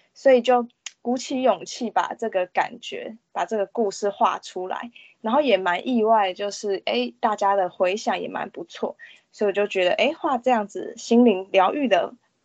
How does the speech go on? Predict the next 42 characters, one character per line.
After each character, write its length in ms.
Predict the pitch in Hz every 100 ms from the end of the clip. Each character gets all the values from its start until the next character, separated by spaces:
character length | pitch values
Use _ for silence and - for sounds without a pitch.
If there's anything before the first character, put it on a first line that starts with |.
| _ _ _
故 240 | - 240 175
事 340 | - - 208
其 220 | - -
实 300 | 202 - 202 208 - - _
还 200 | - 208
蛮 200 | 202 190
不 160 | 202 196
错 320 | - 247 190
的， 180 | - -
然 80 | 208
后 140 | 233
我 120 | 226 185
自 200 | - 220
己 180 | -
也 320 | 175 117 113 - _ _
蛮 220 | 196 208
喜 260 | 262 - 180
欢， 320 | - 190 202
就 120 | 202
是 80 | 196
把 220 | 196 -
那 100 | 196
个 260 | 202 185 - _ _ _ -
感 260 | 175 160 -
动， 260 | 220 185 180
把 120 | 196
那 160 | 196
个 140 | 202 175
温 220 | 190 220
暖 160 | 202 -
的 80 |
感 240 | - 160 -
觉 200 | - - -
记 200 | 233 208
录 140 | 196
下 300 | - 220 -
来， 160 | - -
跟 160 | 185
大 180 | 185 175
家 200 | 175 175 -
分 180 | 180 185
享。 240 | - -